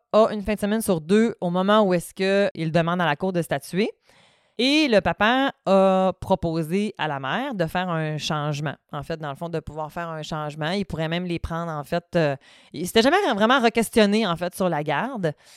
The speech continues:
Et le père a une possibilité de pouvoir avoir les enfants en garde partagée. Donc, il propose de pouvoir regarder peut-être pour plutôt que lui garde les enfants et que la mère puisse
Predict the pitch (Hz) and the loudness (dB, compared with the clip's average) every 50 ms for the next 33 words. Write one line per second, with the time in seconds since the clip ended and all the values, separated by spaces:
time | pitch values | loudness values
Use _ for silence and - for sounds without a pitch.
0 | - _ _ _ - - 214 233 247 262 285 - - 151 151 139 - 220 262 247 | -20 _ _ _ -2 0 2 4 4 2 0 -2 -4 -4 -2 2 4 4 6 6
1 | 214 185 170 - 208 202 - - 202 185 180 - - 175 - _ _ _ - 170 | 4 4 4 2 2 2 2 0 -4 -4 -4 -4 -8 -10 -10 _ _ _ -10 -6
2 | 156 170 160 - 160 160 175 170 165 160 151 156 165 165 165 151 160 151 143 143 | -4 -4 -4 -4 -4 -2 -2 -2 -2 -2 -2 -2 -2 -2 -4 -4 -6 -6 -6 -6
3 | - 170 165 170 170 170 - - 143 147 156 180 196 - 190 165 - 151 139 139 | -6 -4 -4 -4 -4 -6 -6 -8 -4 0 0 0 0 0 -2 -2 -4 -4 -4 -4
4 | 151 - _ _ _ _ _ _ _ _ _ _ _ _ - 175 180 180 - 190 | -6 -8 _ _ _ _ _ _ _ _ _ _ _ _ 0 0 0 0 0 -2
5 | 180 - - 202 202 - 190 170 - - 185 170 185 170 - 165 156 170 165 165 | -2 0 2 2 2 2 2 0 0 -2 -4 -2 -2 -2 -2 -4 -4 -2 -2 -2
6 | 170 165 - 151 147 156 160 156 151 143 151 160 170 180 175 - 165 165 165 165 | -4 -6 -10 -10 -10 -6 -4 -4 -4 -4 -4 -4 -4 -4 -2 -4 -4 -4 -4 -4
7 | - 165 139 - _ - 175 160 - 180 175 - 175 160 156 151 160 165 185 202 | -4 -6 -6 -6 _ -8 -6 -4 -4 -6 -4 -4 -4 -4 -4 -4 -6 -6 -6 -6
8 | 190 131 - 160 175 170 175 180 170 170 165 147 160 151 143 - 170 - 269 262 | -8 -8 -6 -4 -2 -2 -2 -2 -4 -6 -6 -6 -6 -6 -6 -6 -6 -6 -6 -4
9 | 190 - 170 156 156 147 147 147 143 165 175 170 - - 160 165 170 - | -2 -2 0 0 0 -2 -2 -2 -4 -4 -6 -6 -8 -10 -10 -10 -10 -12